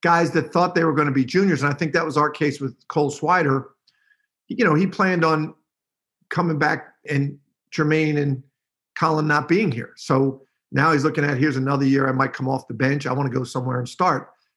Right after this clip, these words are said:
You know, we get that. We understand that. So I think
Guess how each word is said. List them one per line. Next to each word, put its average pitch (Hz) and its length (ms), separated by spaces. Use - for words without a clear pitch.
You 175 100
know, 160 80
we 170 140
get 220 240
that. - 240
We 135 120
understand 147 460
that. - 160
So 147 260
I 175 100
think 233 520